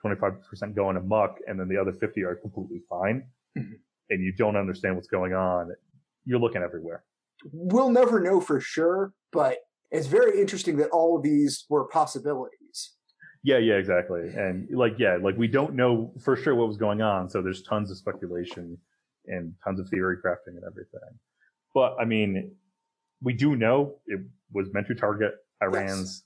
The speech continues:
Speaker 2: The target
Speaker 1: uh,
Speaker 2: is known.
Speaker 1: uranium enrichment in, uh, Natanz, Iran. So, like, it was, it was very specific. So, like,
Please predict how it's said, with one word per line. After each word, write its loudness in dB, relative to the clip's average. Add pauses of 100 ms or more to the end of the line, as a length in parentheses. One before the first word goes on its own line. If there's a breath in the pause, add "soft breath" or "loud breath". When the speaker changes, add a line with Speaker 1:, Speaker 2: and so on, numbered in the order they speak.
(100)
Speaker 2:
The -8
target 2
Speaker 1:
uh, 2
Speaker 2:
is 0
known. 2
Speaker 1:
uranium 2
enrichment -2 (360)
in, 0
uh, 2
Natanz, 0
Iran. -4 (160)
So, -4
like, -4 (240)
it -8
was, 0
it 2
was 2
very 4
specific. -2
So, -4
like, -2